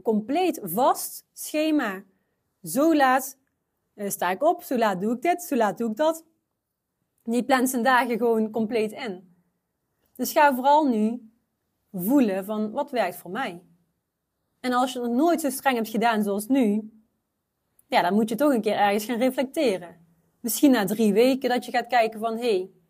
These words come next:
hoe gaat het nu?" Misschien na, ehm, zes weken weer.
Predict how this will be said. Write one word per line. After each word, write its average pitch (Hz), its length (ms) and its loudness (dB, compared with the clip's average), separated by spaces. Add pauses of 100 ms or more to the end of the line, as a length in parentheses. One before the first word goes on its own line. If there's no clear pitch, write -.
hoe 214 160 -4
gaat 220 200 2
het 190 120 -8
nu?" 175 240 -12 (580)
Misschien 220 380 -4
na, 175 320 -8
ehm, 190 420 -10
zes 302 300 -4
weken 262 360 -4
weer. 202 400 -8